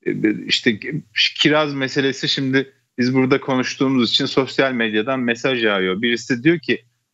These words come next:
e, her zaman alışveriş yaptığım pazarda, e, normalde işte doksan liraya kiraz vardı. Pazarcı arkadaki kasayı gösterdi. "Bu abi bu Napolyon. İstersen bundan vereyim." "Ne kadar?" "Üç yüz lira."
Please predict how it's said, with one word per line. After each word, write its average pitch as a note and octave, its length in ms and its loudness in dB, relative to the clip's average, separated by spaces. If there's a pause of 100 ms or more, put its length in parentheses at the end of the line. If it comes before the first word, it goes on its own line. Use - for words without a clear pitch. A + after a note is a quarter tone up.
(120)
e, G#2 40 2 (520)
her C#3+ 240 0
zaman B2+ 260 -2
alışveriş B2 580 -2
yaptığım A2 460 -2
pazarda, B2 760 0 (460)
e, G#2+ 340 2
normalde B2+ 540 0
işte A#2 300 -2
doksan B2+ 480 0
liraya G2+ 400 0 (100)
kiraz G#2 400 0
vardı. G#2 440 0 (460)
Pazarcı B2+ 500 0
arkadaki C3+ 540 -2
kasayı C3 420 0
gösterdi. A2 600 0
"Bu C3 80 2
abi C3 300 -2
bu A#2+ 120 -4
Napolyon. B2 680 0 (320)
İstersen B2 560 0
bundan B2 360 2
vereyim." G#2+ 360 2
"Ne D3 120 2
kadar?" C#3+ 300 0
"Üç D#3 260 -2
yüz F#2 220 0
lira." D#2 260 -2